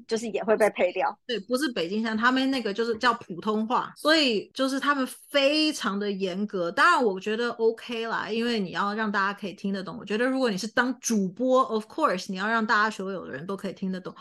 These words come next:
Speaker 2: 可是我觉得如果是电影啊或电视剧，除非你是那种古装剧，那当然 make sense，
Speaker 1: 嗯。
Speaker 2: 要让他，可是，可是如果你真的老实去想一想的话，古时候也是一样，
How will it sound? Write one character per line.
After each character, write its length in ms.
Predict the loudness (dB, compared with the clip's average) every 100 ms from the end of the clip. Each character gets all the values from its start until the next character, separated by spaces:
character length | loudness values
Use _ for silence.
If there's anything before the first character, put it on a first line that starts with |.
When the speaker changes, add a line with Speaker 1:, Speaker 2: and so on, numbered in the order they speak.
| -20 -14
Speaker 2:
可 120 | -4 0
是 80 |
我 120 | 2 2
觉 140 | 4
得 80 | 4
如 100 | 2
果 120 | 0
是 100 | -2 -4
电 240 | 0 2
影 240 | 2 -2 -4
啊 140 | -4
或 140 | -2 -2
电 280 | 0 0
视 200 | 0 -4
剧， 280 | -6 -6 -6 -10 -20 -2
除 160 | 2
非 160 | 4 4
你 120 | 2
是 140 | 0
那 140 | -2 -2
种 240 | -2 -6 _
古 240 | -4 -4 -4
装 380 | 0 2 2 0
剧， 380 | -2 -6 -8 _
那 180 | 0 2
当 240 | 4 2
然 80 | 2
make 200 | 0 -2
sense， 420 | -4 -4 -2 -2
Speaker 1:
嗯。 60 | -4 -6 -6
Speaker 2:
要 200 | -4 -4
让 80 |
他， 160 | -4 -8
可 120 | -4
是， 340 | 0 0 -2 -6 -12 0
可 100 | 2
是 100 | 4
如 140 | 2
果 140 | 2
你 100 | 0
真 140 | -2 -4
的 100 | -4
老 240 | -4 -4
实 240 | -6 -6 -8
去 180 | -6
想 240 | -6 -6 -8
一 60 |
想 180 | -8 -10
的 80 | -10
话， 220 | -6 -6 -6 -20 -20 -20 -20 _ _
古 200 | 0 2
时 220 | 4 4 2
候 260 | 4 4
也 280 | 4 2 0
是 420 | 0 -4 -2 -2
一 160 | -2 0
样， 380 | 4 4 2